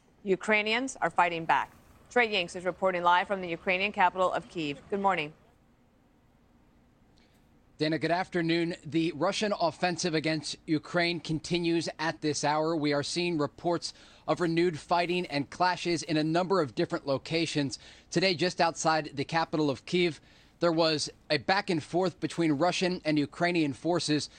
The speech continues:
Speaker 2: The Russians brought in attack helicopters, taking over a strategic airfield. We are learning this evening, according to the Ukrainian Ministry of Defense, that airfield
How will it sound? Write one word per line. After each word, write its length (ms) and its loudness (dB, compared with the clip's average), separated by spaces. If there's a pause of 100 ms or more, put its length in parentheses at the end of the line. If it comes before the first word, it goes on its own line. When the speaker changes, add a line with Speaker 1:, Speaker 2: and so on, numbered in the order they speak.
(280)
Speaker 2:
The 80 2
Russians 340 2
brought 240 2
in 160 0
attack 380 2
helicopters, 640 0
taking 380 -2
over 340 2
a 80 -2
strategic 720 -2 (100)
airfield. 540 0 (480)
We 140 4
are 180 0 (380)
learning 420 2
this 280 0
evening, 440 2
according 420 2
to 140 2
the 80 0
Ukrainian 540 2
Ministry 340 0
of 80 0
Defense, 560 0
that 240 2
airfield 460 0